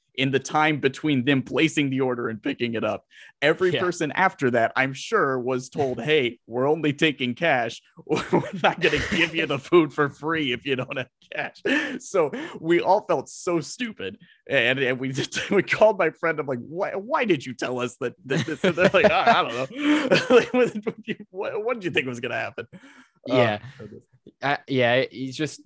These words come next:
Speaker 2: the, the amount of funny stuff that happens with fast food. Now, I gotta ask you, what,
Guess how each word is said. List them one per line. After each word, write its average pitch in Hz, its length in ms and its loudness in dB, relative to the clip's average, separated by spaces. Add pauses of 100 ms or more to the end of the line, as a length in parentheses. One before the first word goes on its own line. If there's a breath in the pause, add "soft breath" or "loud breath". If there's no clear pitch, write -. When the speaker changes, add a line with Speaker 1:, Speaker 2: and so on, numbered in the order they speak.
Speaker 2:
the, 143 180 2
the 135 200 2
amount 127 360 0
of 110 160 -6
funny 113 280 -4
stuff 110 220 -6
that 117 100 -6
happens 107 340 -4
with 107 120 -10
fast 110 320 -6
food. 120 200 -6
Now, 127 100 0
I 175 80 2
gotta 214 240 4
ask 139 320 0
you, 113 200 -6
what, 147 180 0